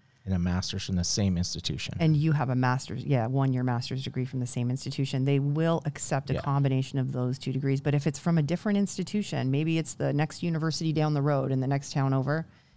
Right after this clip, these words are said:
Speaker 2: they're not gonna accept that.
Speaker 1: Yeah, they won't. That,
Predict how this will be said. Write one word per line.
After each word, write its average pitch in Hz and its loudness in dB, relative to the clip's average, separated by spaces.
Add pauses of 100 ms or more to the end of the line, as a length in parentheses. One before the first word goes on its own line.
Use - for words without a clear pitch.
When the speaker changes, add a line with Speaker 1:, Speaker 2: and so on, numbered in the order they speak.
(160)
Speaker 2:
they're 147 4
not 143 4
gonna - -2
accept 143 -4
that. - -8 (260)
Speaker 1:
Yeah, - -2 (320)
they 82 -2
won't. 78 -2 (500)
That, 95 0